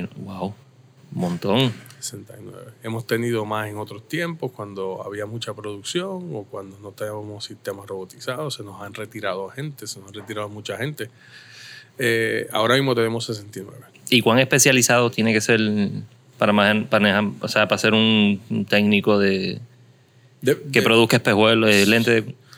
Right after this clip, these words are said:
Speaker 2: Hay, hay dos tipos de empleados allí. Está el, el técnico regular, que es el técnico de operación de una máquina,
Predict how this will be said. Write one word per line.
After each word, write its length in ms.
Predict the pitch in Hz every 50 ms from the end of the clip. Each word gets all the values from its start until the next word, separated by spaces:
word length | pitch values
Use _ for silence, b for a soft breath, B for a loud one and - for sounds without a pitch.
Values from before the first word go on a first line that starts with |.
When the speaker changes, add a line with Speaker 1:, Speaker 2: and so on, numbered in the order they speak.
| B B B B B B _ -
Speaker 2:
Hay, 160 | - - - - -
hay 160 | 147 151 151
dos 260 | 151 151 160 151 -
tipos 320 | - 147 151 - 147 147
de 200 | 147 143 135 135
empleados 480 | 127 131 127 - 127 117 110 113 113 110 101
allí. 100 | 92 -
Está 300 | - _ - 110 110 117
el, 400 | 120 120 123 120 120 117 113 113 117 -
el 140 | 117 110 110
técnico 1120 | - 117 113 120 127 127 127 - 135 127 127 127 127 127 127 127 127 127 123 123 123 123 120
regular, 440 | 120 127 123 131 131 135 131 131 123
que 140 | - 113
es 60 | 104 107
el 80 | 107 107
técnico 420 | - 117 113 117 123 120 - 123
de 60 | 120
operación 480 | 120 120 120 117 113 110 110 - 117 117
de 40 | 117
una 140 | 117 117
máquina, 480 | 127 135 139 127 113 113 110 110 117